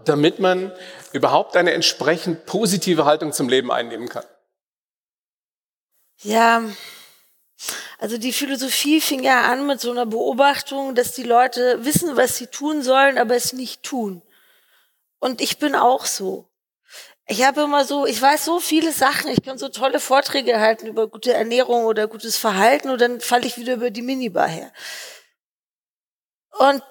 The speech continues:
Speaker 2: äh, so weiter, ja. Es gibt noch viel schlimmere Sachen, die erzähle ich jetzt nicht. Ähm,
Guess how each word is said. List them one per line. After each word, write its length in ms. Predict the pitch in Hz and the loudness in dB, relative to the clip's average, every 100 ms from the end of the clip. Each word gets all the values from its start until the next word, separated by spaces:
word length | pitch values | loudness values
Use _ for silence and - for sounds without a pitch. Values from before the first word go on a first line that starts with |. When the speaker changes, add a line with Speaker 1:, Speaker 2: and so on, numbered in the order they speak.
| - | 2
Speaker 2:
äh, 180 | 254 254 | 4 4
so 160 | 254 | 4
weiter, 440 | 220 233 311 - - | 2 2 0 -4 -2
ja. 140 | 220 277 - | -2 -4 -10
Es 80 | - | -12
gibt 160 | 226 226 | -12 -8
noch 100 | 233 | -4
viel 160 | - | -4
schlimmere 380 | 233 247 240 202 | -4 -4 -4 -2
Sachen, 220 | 185 170 | -2 -4
die 60 | 190 | -4
erzähle 220 | 185 - | -4 -4
ich 100 | 190 | -10
jetzt 160 | - - | -14 -14
nicht. 160 | 185 - - - - | -12 -8 -6 -6 0
Ähm, 240 | 247 262 | 2 2